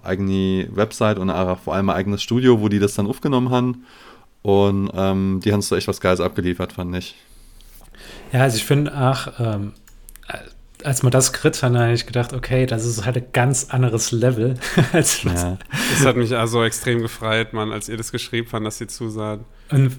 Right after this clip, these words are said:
Speaker 2: äh, vor allem das Coole war dann halt, ähm, wo es hieß, ah ja, ähm, er hat's aufgenommen und so, hören euch das mal an. Ich hab's die ganze Zeit nicht angehört gehabt, bis es halt zu dem Punkt kam, wo ich die ganze Takes exportieren sollte.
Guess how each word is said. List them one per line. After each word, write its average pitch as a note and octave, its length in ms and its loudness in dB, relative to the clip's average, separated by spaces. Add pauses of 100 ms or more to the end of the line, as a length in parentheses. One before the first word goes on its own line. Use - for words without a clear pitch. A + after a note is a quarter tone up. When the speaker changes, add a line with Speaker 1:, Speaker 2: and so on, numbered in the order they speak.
Speaker 2:
äh, D#3 240 -10
vor C3+ 180 2
allem C3 220 2
das D3 240 -2
Coole D#3+ 320 2
war C#3 160 4
dann C#3 180 0
halt, C3+ 400 0
ähm, B2 500 -2
wo B2+ 140 -4
es B2 120 -2
hieß, C#3+ 180 -4
ah - 100 -6
ja, B2+ 420 0
ähm, A#2 420 0
er A#2 100 -4
hat's A#2+ 220 -4
aufgenommen C#3 760 0
und C3 100 0
so, C3+ 300 0
hören B2 220 2
euch B2 160 -2
das B2 180 -2
mal A#2 80 -2
an. C3+ 160 0
Ich C#3 120 -4
hab's C#3+ 140 0
die C3 120 -2
ganze B2+ 260 0
Zeit C#3 140 0
nicht B2+ 140 -2
angehört C3 500 -2
gehabt, G#2 360 -8
bis B2+ 160 0
es - 60 -4
halt C3 140 0
zu B2+ 100 -6
dem A#2+ 200 -2
Punkt C3+ 320 -6
kam, C3 440 0
wo B2 80 0
ich A#2+ 100 -2
die B2 100 -2
ganze A#2+ 300 0
Takes - 320 -2
exportieren A#2 600 -4
sollte. G#2 320 -4